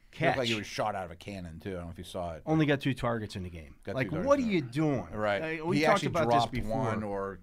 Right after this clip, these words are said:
Speaker 1: it was a borderline drop that he could have got more involved with. His protection hasn't been great either. Um, I'm still hanging in there with those guys, but,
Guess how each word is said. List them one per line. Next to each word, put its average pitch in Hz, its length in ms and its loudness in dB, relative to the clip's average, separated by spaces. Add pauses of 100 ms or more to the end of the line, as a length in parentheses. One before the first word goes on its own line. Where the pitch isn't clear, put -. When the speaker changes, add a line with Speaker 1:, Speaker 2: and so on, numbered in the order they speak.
(160)
Speaker 1:
it 143 120 -6
was 110 160 -8
a 101 100 -8 (120)
borderline 98 580 -8
drop 87 360 -10
that 90 140 -12
he 107 100 0
could 98 180 -6
have 90 80 -10
got 87 220 -8
more 92 200 -8
involved 85 380 -10
with. 85 280 -10 (580)
His 127 120 -10
protection 117 540 -6
hasn't 90 260 -8
been 87 120 -10
great 87 320 -8
either. 85 400 -10 (580)
Um, 95 440 -6 (120)
I'm 135 200 0
still 135 180 0
hanging 113 300 0
in 101 100 -2
there 92 140 -4
with 87 100 -8
those 92 240 -6
guys, 85 500 -8
but, 92 320 -10